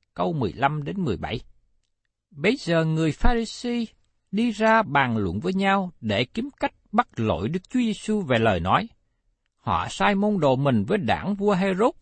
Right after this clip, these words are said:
đến thưa cùng Ngài rằng: "Lại Thầy, chúng tôi biết Thầy là thật, và theo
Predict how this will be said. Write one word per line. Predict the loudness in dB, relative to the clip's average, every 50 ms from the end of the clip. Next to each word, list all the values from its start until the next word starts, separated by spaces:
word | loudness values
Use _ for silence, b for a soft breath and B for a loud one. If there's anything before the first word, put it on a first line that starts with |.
| -14 -4 -2
đến | 0 0 0 -2
thưa | -2 0 2 2
cùng | 2 0 -2 -4 -2 0
Ngài | 0 0 2
rằng: | 2 2 2 0 -4 _ _ _ _ _ _ _ _ _ _ _ _ _ _ _ _
"Lại | 0 2 2 2
Thầy, | 2 0 0 0 0 -4 _ _ _ _ _ _ _ _ _ -6
chúng | -6 -4 -2 2
tôi | 2 2 4
biết | 2 0 -2 -4 _
Thầy | -12 -4 -2 0 0 0
là | 0 -2 -6 -2
thật, | -2 -2 -2 -2 _ _ _ _ _ _ _ _ _
và | -4 -4 -4 -8 -14
theo | -4 0 0 0 0 0